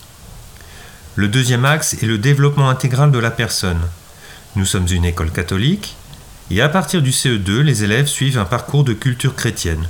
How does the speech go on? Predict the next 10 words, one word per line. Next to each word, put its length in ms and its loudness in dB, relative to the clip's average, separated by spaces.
et 80 0
ceux 220 0
qui 140 0
le 100 2
souhaitent 480 -4
suivent 480 0
un 100 0
parcours 360 -2
de 100 -2
caté. 380 -6